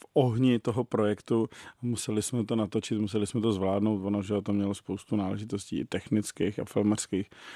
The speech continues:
Tam nebyl čas na to, jako když někomu bylo blbě, možná, že i někomu bylo blbě, na to nebyl čas.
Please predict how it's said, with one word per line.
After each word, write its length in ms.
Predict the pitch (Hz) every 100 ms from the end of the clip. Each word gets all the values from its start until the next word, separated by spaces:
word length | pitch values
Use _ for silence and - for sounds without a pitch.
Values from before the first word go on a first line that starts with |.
| -
Tam 160 | - 113
nebyl 280 | 120 120 127
čas 320 | - 117 -
na 140 | 123
to, 180 | 107 113
jako 380 | 107 104 110 107 - - - -
když 200 | 131 117
někomu 380 | 135 107 127 113
bylo 200 | 104 110
blbě, 440 | 104 104 101 107 104
možná, 360 | 104 101 110
že 140 | 107 -
i 80 |
někomu 300 | 110 101 113
bylo 200 | 104 101 101
blbě, 280 | 98 104
na 100 | 98
to 100 | 104
nebyl 220 | 107 98 98
čas. 360 | - 92 -